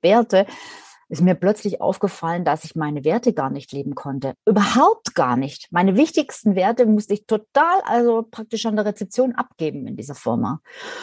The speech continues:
Und, ähm, ja, dann habe ich mir gedacht, "Na ja, kein Wunder,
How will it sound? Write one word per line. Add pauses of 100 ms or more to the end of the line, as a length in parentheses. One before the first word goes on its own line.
(280)
Und,
ähm,
ja,
dann
habe
ich
mir
gedacht,
"Na
ja,
kein
Wunder,